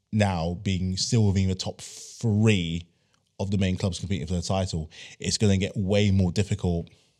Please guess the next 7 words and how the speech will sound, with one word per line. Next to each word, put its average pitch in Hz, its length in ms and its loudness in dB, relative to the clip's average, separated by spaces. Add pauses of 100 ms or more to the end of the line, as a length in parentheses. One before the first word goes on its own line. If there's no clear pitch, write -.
(1080)
um, 87 400 0 (240)
going 90 300 2
in 87 100 2
as 82 100 -2
the 87 80 -4
season's 90 380 0
end. 85 220 0